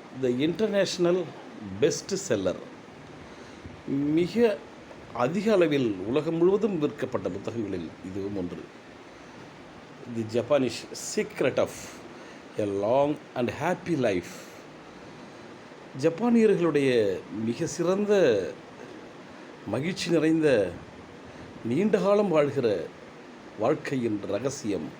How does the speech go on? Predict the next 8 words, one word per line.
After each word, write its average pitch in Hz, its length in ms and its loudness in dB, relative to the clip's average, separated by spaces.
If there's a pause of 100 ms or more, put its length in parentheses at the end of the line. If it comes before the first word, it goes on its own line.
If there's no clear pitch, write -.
(880)
என்ன 131 260 0
என்பதை 110 400 -2
மிக 104 300 -4
அழகாக 135 440 -2
இந்த 113 120 -6
புத்தகங்களில் 92 600 -8 (760)
எடுத்துச் 104 420 -8
சொல்லியிருக்கிறார்கள். 85 600 -6